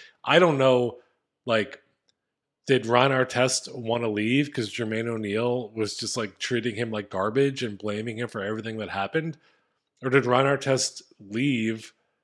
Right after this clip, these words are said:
because he just was like, "I wanna run away from my problems," and then Jermaine O'Neal got mad at him for leaving? I don't know what happened. All I know is that Ron,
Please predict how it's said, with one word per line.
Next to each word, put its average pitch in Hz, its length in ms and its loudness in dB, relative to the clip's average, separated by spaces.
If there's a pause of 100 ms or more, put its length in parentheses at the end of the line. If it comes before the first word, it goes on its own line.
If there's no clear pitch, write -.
(720)
because 117 640 0
he 117 340 -10
just 107 400 -4
was 110 200 -6
like, 113 220 0
"I 113 160 -2
wanna 107 220 -2
run 110 200 0
away 104 200 0
from 107 160 -6
my 98 100 -8
problems," 120 760 -2 (400)
and 123 260 -4
then 123 240 2
Jermaine 113 320 -2
O'Neal 107 360 -2
got 104 220 -4
mad 107 200 -4
at 98 100 -10
him 101 120 -6
for 98 160 -12
leaving? 120 380 0 (800)
I 143 100 6
don't 165 180 6
know 147 160 8
what 127 180 6
happened. 120 400 2
All 127 240 4
I 160 80 4
know 156 180 6
is 143 120 4
that 131 180 4
Ron, 135 480 4